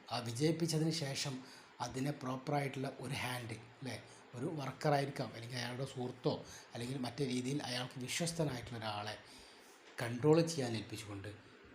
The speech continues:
ഒരു ബാക്ക് സപ്പോർട്ട് മാത്രം കൊടുത്ത് നിങ്ങൾ അടുത്തൊരു സ്ഥാപനം സ്റ്റാർട്ട് ചെയ്യാൻ തുടങ്ങും. അവിടെ നിങ്ങൾ ബാക്ക് സപ്പോർട്ട് ആവുന്നത് വരെ നിങ്ങൾ മുന്നിട്ടിറങ്ങി,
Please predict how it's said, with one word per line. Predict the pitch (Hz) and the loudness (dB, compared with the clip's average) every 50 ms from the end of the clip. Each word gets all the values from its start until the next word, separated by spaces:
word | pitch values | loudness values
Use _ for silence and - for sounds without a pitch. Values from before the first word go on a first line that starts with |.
| - - - - - 123 | -20 -20 -20 -18 -12 -6
ഒരു | 131 147 139 | -4 -2 -2
ബാക്ക് | 120 117 120 127 127 120 - - - - - | -2 -2 -2 -2 -2 -2 -6 -12 -14 -8 -4
സപ്പോർട്ട് | - 147 - - 143 143 131 - 127 127 | -2 -2 -2 0 0 0 2 2 2 2
മാത്രം | 127 131 135 - - 147 151 135 | 2 2 0 0 0 0 0 0
കൊടുത്ത് | 123 117 110 - - - 120 117 - - - - - - - - | -2 -4 -6 -8 -8 -10 -10 -10 -10 -14 -18 -20 -20 -20 -14 -10
നിങ്ങൾ | 113 110 113 113 110 | -6 -4 -2 -2 -2
അടുത്തൊരു | 107 107 101 98 - - 143 131 | -2 -4 -6 -6 -4 -4 -4 -4
സ്ഥാപനം | 110 - - 110 104 98 110 107 - - | -4 -6 -6 -6 -6 -6 -6 -8 -8 -10
സ്റ്റാർട്ട് | - - - 98 95 - | -12 -10 -10 -10 -8 -8
ചെയ്യാൻ | 104 95 95 92 | -8 -8 -8 -8
തുടങ്ങും. | 92 90 - 101 98 - - - - - - - - - - - - - - | -10 -12 -14 -14 -16 -16 -14 -14 -12 -10 -10 -10 -12 -12 -16 -16 -18 -12 -6
അവിടെ | 123 127 123 139 143 165 170 165 | -6 -4 -2 2 4 4 4 4
നിങ്ങൾ | 165 151 139 139 139 135 | 4 2 2 0 -2 -2
ബാക്ക് | 127 123 117 117 - - | -2 -2 -4 -6 -6 -8
സപ്പോർട്ട് | - - - - 127 123 120 117 - 131 127 - - - - - - 113 | -8 -10 -8 -8 -8 -8 -8 -8 -8 -8 -8 -10 -12 -16 -18 -14 -10 -8
ആവുന്നത് | 113 117 123 123 131 123 123 113 123 | -6 -4 -4 -4 -4 -4 -4 -4 -4
വരെ | 120 120 117 117 117 120 - - - - - - - - - - - - - - - - - - - | -4 -4 -2 -2 -4 -4 -6 -10 -14 -16 -18 -18 -20 -20 -20 -20 -20 -20 -20 -20 -20 -20 -16 -10 -8
നിങ്ങൾ | 110 107 107 110 | -6 -6 -4 -4
മുന്നിട്ടിറങ്ങി, | 104 101 104 107 110 107 - - 113 104 110 117 127 170 | -4 -4 -4 -4 -6 -6 -6 -6 -6 -4 -2 0 0 0